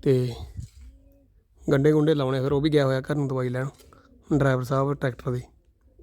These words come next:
ਉਹਦੇ ਵਾਂਗੂ ਜਿਵੇਂ ਕਹਿੰਦੀਆਂ ਹੁੰਦੀਆਂ ਨੇ ਬੁੜੀਆਂ ਕਿ ਪਹਿਲਾ ਬੰਨਾ ਕਿਹਨੇ ਲਾਇਆ, ਉਹਦੇ ਵਾਂਗੂ ਪਹਿਲਾ ਗੰਢਾ ਨਾ ਬਾਪੂ ਨੇ ਲਾਇਆ ਹਨਾ। ਤੇ ਗੰਢੇ ਲਾਉਣੇ ਸਟਾਰਟ ਕਰਤੇ ਨੇ ਬਾਪੂ ਨੇ।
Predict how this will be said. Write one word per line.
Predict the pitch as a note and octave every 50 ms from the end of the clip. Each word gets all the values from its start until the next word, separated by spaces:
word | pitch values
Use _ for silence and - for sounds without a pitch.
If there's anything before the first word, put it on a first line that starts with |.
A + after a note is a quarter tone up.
| - - - - - -
ਉਹਦੇ | - E3+ E3 F#3+ G3+
ਵਾਂਗੂ | G3+ G#3+ G#3+ G3+
ਜਿਵੇਂ | F3+ G3 G3+ G3
ਕਹਿੰਦੀਆਂ | F3+ G3+ F#3+ G#3 A3 A3
ਹੁੰਦੀਆਂ | G#3 G3+ G3
ਨੇ | G3
ਬੁੜੀਆਂ | F#3 F3+ F#3 G3+ G#3
ਕਿ | G3+ G#3
ਪਹਿਲਾ | G3+ - F3+ F#3 G#3 G#3+
ਬੰਨਾ | F#3+ F#3+ F#3 F3+ F3+
ਕਿਹਨੇ | E3+ F3+ F#3 G3+
ਲਾਇਆ, | G3+ F#3 F3 F#3 F3+ - - _ _ _ _ _ _ _ _ _ _ _ _ _
ਉਹਦੇ | D#3+ D#3+ F3
ਵਾਂਗੂ | F#3 G3 F#3+ F3+ F#3
ਪਹਿਲਾ | F3+ F3 E3+ F#3+ F#3+
ਗੰਢਾ | F#3 F3+ F3 F#3+
ਨਾ | F#3+ G3+ G3 - - _ _ _ _ _ _ -
ਬਾਪੂ | D3+ D3 C#3 - D#3+
ਨੇ | D#3 D3+
ਲਾਇਆ | C#3+ C#3+ C#3 C3+ C3 C3
ਹਨਾ। | E3+ F#3+ - - _ _ _ _ _ _ _ _ _ _ _ _ _ _ _ _ -
ਤੇ | D#3 C#3+
ਗੰਢੇ | D3 C#3+ D3 D#3+
ਲਾਉਣੇ | D#3+ D#3+ D#3+ D#3+
ਸਟਾਰਟ | D3 - - D3+ C#3+ C#3+
ਕਰਤੇ | D3+ D3 C#3 - D#3
ਨੇ | D3
ਬਾਪੂ | D3 D3 D3 C#3+ -
ਨੇ। | D3+ D#3 D3+ -